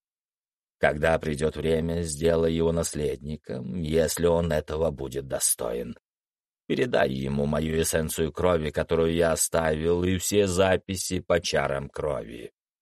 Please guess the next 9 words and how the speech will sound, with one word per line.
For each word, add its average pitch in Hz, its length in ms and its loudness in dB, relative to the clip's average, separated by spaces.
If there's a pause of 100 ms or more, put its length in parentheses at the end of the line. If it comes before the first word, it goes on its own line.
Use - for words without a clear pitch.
(1400)
Пока 95 300 6
старый 165 320 4
князь 156 340 2
говорил, 139 420 4
княгиня 143 520 0
поднялась 107 720 4
и 98 60 4
обняла 78 520 2
его. 58 480 -6